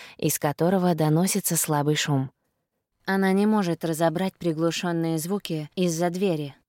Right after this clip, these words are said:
Это не идиш, не арамейский, не лашон кадеш. Это другой язык, похожий на английский, только более грубый. Маме на кухне заранее начинает трудиться над шабатней выпечкой. "Кто там, Статти?"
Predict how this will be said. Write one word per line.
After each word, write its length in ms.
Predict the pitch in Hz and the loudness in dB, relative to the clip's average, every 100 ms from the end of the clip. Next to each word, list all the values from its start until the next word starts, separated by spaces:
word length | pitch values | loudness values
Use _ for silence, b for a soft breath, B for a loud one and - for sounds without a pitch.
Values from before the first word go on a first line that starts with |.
| _ | _
Это 320 | 196 190 202 | -2 -2 2
не 220 | 202 202 - | 4 4 4
идиш, 480 | 214 170 143 - - b b | 2 2 2 0 -6 b b
не 280 | - 180 175 | 0 2 4
арамейский, 800 | 160 151 151 180 175 - 160 156 b b b b b - | 2 4 4 4 2 -2 -4 -6 b b b b b -2
не 260 | 175 175 170 | 4 4 6
лашон 400 | 160 151 175 170 | 4 2 2 0
кадеш. 540 | 156 147 151 170 - _ _ _ _ _ | 0 2 2 2 -2 _ _ _ _ _
Это 220 | - 170 185 | -6 0 2
другой 400 | 196 202 202 160 | 2 4 4 4
язык, 360 | 165 175 240 - | 2 2 0 0
похожий 400 | 170 190 180 180 | -2 2 2 4
на 160 | 170 | 4
английский, 540 | 170 165 226 233 - 156 | 2 2 0 0 -2 0
только 340 | 185 196 190 | 0 0 -2
более 400 | 170 175 175 185 | 0 2 4 2
грубый. 540 | 165 156 139 147 151 _ _ _ _ _ _ _ - | 2 2 2 2 0 _ _ _ _ _ _ _ -2
Маме 360 | 165 170 165 | 2 4 4
на 180 | 165 170 | 4 2
кухне 500 | - 226 - 160 151 B B B | 0 -4 2 2 2 B B B
заранее 520 | 156 165 175 220 185 | 2 4 4 4 4
начинает 560 | 165 - 175 175 160 - | 4 2 2 4 2 2
трудиться 500 | 160 156 214 - 175 | 2 4 0 2 2
над 180 | 160 | 2
шабатней 540 | - 165 160 156 170 175 | 2 0 2 0 2 2
выпечкой. 600 | 170 147 143 - 143 - _ _ _ _ _ _ _ _ _ _ _ _ _ | 2 0 -4 -4 -6 -6 _ _ _ _ _ _ _ _ _ _ _ _ _
"Кто 260 | - - 262 | -8 -2 0
там, 280 | 208 175 170 | 2 2 2
Статти?" 640 | - 214 165 - 151 | 0 0 0 -2 -4